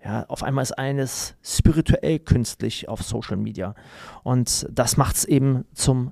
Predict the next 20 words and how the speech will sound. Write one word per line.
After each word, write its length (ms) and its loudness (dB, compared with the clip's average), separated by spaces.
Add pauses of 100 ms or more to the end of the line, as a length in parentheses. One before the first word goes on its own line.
(160)
Mainstream. 640 -2
Ja? 300 -10 (160)
Also, 440 4 (340)
äh, 400 -2 (460)
du 120 -6
siehst, 500 -2 (100)
dass 280 -2
K 180 0
I 500 4
letztendlich 400 -4
nichts 140 -10
anderes 280 -6
nutzt 360 -4
als 340 -4 (320)
Algorithmen. 880 2 (380)
Wir 100 2
denken, 540 10 (160)
wir 140 4
sind 180 2
frei, 520 -6